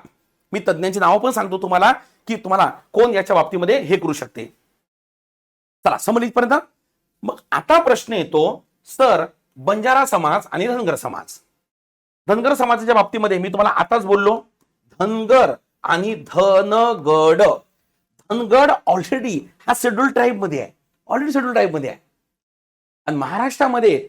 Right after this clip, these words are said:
धनगर हे कास्ट सर्टिफिकेट आहे म्हणून हा मुद्दा चालू आहे. Already धनगर समाजाच्या बाबतीमध्ये ही जी प्रोसेस आहे ना,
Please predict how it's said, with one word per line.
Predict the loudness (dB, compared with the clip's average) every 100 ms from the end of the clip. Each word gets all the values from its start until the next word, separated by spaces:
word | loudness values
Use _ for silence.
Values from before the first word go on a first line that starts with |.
| _ _ _
धनगर | -6 -2 2 2 2
हे | -6 _ -4
कास्ट | -2 -2 -2
सर्टिफिकेट | -4 -4 -6 -8 -10
आहे | -18 _ _ _ _ _
म्हणून | -2 -2 -2
हा | 0 0
मुद्दा | 0 0 0
चालू | 2 0
आहे. | -2 -6 _ _ -2
Already | 0 -2 -6
धनगर | -6 -4 0 0
समाजाच्या | -2 -4 -4 -2 0
बाबतीमध्ये | 0 -2 -4 0 0 -2 _ _ -6
ही |
जी | -2
प्रोसेस | -2 -2 -2 -2
आहे | 0
ना, | 0